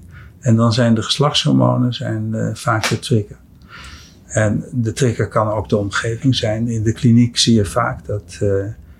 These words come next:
eh, kinderen in de puberteit worden binnengebracht nadat ze gebloot hebben. Eh, dus cannabis is ook een trigger voor, eh, schizofrenie. Als ze dat niet hadden gedaan, dan hadden ze later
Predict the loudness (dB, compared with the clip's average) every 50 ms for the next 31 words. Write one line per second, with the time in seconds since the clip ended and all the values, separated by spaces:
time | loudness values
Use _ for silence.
0 | -20 -20 -18 -6 -2 0 0 2 0 -2 -4 -6 -6 -6 -6 -6 -8 -12 -8 -6
1 | -6 -6 -6 -10 -14 -14 -14 -8 -2 0 2 2 2 0 0 2 4 4 4 2
2 | 2 2 2 2 2 0 -2 -2 -2 -2 -2 -2 -4 -6 -4 -2 -2 0 -2 -2
3 | 0 0 2 2 0 -2 -6 -8 -6 -4 -4 -4 -4 -4 -8 -8 -8 -6 -4 -4
4 | -4 -2 -2 -4 -4 -4 -4 -4 -4 -4 -6 -6 -4 -4 -4 -2 -2 -2 -2 -2
5 | -2 -4 -4 -6 -6 -6 -8 -10 -14 -16 -18 -20 -20 -20 -20 -20 -20 -20 -20 -20
6 | -12 -6 -2 0 0 0 0 -2 -4 -6 -8 -12 -16 -14 -10 -8 -6 -4 -4 -4
7 | -2 0 2 2 4 4 4 4 2 2 2 0 -2 -2 -2 -2 -2 -2 0 0
8 | 0 0 0 0 0 0 0 -4 -10 -14 -14 -12 -10 -8 -6 -6 -6 -8 -12 -12
9 | -12 -12 -12 -12 -14 -14 -14 -10 -6 -4 -2 0 0 0 0 -2 -6 -4 -2 0
10 | 0 0 -2 -6 -8 -14 -20 -20 -20 -20 -20 -20 -20 -12 -6 -2 0 0 2 2
11 | 2 4 4 4 4 4 4 2 2 0 -2 -4 -6 -6 -6 -6 -6 -4 -4 -4
12 | -4 -4 -6 -8 -8 -8 -6 -4 -4 -4 -4 -2 0 2 2 2 2 0 -2 -4
13 | -12 -12 -12